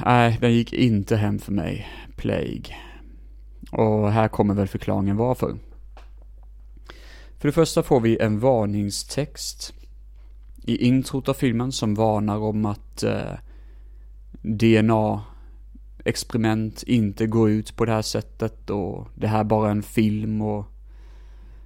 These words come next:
den kommer skrämma skiten i oss och D N A-experiment är jätteviktigt i verkligheten och jada, jada, jada.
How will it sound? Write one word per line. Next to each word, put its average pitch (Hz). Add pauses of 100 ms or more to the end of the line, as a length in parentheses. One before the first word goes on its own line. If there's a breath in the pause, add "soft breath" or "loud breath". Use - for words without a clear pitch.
den 110
kommer 113
skrämma 110
skiten 113
i 113
oss 113
och 107
D 113
N 113
A-experiment 113
är 110
jätteviktigt 113
i 120
verkligheten 113
och 110
jada, 107
jada, 113
jada. 110